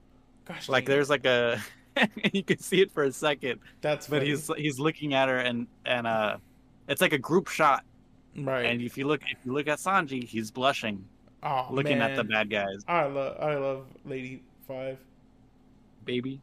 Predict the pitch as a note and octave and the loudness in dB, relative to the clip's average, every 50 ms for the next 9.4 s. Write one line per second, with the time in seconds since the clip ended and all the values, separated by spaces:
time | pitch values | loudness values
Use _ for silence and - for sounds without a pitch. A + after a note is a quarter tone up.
0 | _ - - C3+ C3+ C3 C3 - - A#2+ B2+ C3+ C#3 - C3+ B2 A#2+ A2+ A2 G#2+ | _ -8 -6 -6 -6 -6 -10 -16 -14 -12 -10 -10 -10 -4 -2 0 0 2 0 -2
1 | G#2 - - B2 A#2+ A#2+ B2 A#2+ - - - D3+ C#3 C3+ C3+ C3 C3+ C3+ B2 B2+ | -4 -6 -6 -4 -4 -4 -4 -6 -8 -12 -4 -2 0 0 2 2 2 0 0 0
2 | C3 - - B2+ C3 C#3 C#3+ - - - - - - - - - - - D#3 D#3 | -4 -10 -10 -10 -10 -8 -8 -8 -10 -10 -20 -20 -20 -20 -20 -20 -4 4 6 8
3 | D#3 D3+ C#3 C3+ - D#3 D3+ E3 F3 F#3 F#3 - - - - - - D3 C#3 C#3 | 8 8 6 8 8 8 10 10 10 8 6 -2 -12 -20 -20 -14 -4 2 2 2
4 | C#3 C#3 - - C#3 C3+ C#3 B2 C3 C3+ C3 B2+ C3+ C3 B2+ - C3+ B2+ B2+ B2+ | 2 0 -2 0 2 2 2 2 -2 0 0 0 0 -2 -6 -8 -8 -8 -6 -8
5 | C3 C3 - - - - - - - _ _ - - - - - - _ _ - | -10 -10 -14 -20 -20 -20 -20 -20 -20 _ _ -20 -20 -20 -20 -20 -20 _ _ -20
6 | _ - _ - - A3+ G3+ - E3+ D3+ D3 C#3+ C#3 C#3 C3+ - - B2 D#3 C#3+ | _ -20 _ -8 -6 -6 -4 -2 -2 -2 -2 -2 -4 -6 -8 -8 -4 -2 -2 0
7 | C3+ C3+ C#3 C#3+ C#3+ - - - _ - - - - - - _ _ _ _ _ | 0 0 -2 -2 -4 -6 -16 -20 _ -20 -20 -20 -20 -20 -20 _ _ _ _ _
8 | _ B2+ B2+ A#2 B2 B2 A#2+ A#2+ - - - D#3 D3 C#3+ - D3 C#3+ C3+ C3 C3 | _ -12 -10 -8 -8 -10 -10 -12 -10 -2 0 0 0 0 0 -2 -2 0 0 0
9 | D3 E3 C#3+ C3 C3 B2 B2 | 0 -2 -2 -2 -4 -4 -4